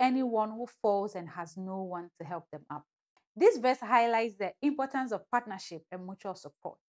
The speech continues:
emphasizing how working together can lead to greater successes and stability,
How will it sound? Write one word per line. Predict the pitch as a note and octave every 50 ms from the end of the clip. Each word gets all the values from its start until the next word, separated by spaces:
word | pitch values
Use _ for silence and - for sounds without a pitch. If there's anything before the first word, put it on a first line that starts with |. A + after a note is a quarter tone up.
| _ - - - _ _ _ _ _ -
emphasizing | B3 B3+ B3+ B3+ B3 - D4+ D#4 D#4+ C#4 E4+ D#4+ D4+
how | B3 C4+ C4 C4
working | B3+ A#3 A#3+ - C4 B3
together | B3 - F#3 G#3+ A3 G#3 A3 G#3+ G#3+ -
can | - G#3 G3 G3 G3+
lead | A#3 C#4+ D#4 -
to | -
greater | G#3 E3+ E3+ A3+ A#3+ A#3+ A#3+ A#3+
successes | A#3 - - G3 - - A#3+ A#3 A#3 - - B3+ B3 G#3+
and | F#3+ F#3 F3
stability, | - - - F#3+ F3+ F3 A#3 B3 B3 C4 C4 - - C4+ C4 C4+ B3+